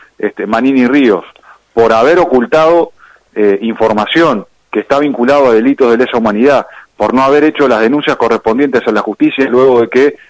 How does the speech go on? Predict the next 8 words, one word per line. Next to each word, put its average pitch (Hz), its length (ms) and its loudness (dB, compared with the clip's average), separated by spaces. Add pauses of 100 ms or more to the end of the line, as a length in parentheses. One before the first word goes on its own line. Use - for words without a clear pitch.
los 107 180 -2
integrantes 123 500 0
del 117 100 -2
Tribunal 117 340 0
Militar 127 520 0 (260)
le 110 240 0
dieran 135 540 2
información 113 760 -2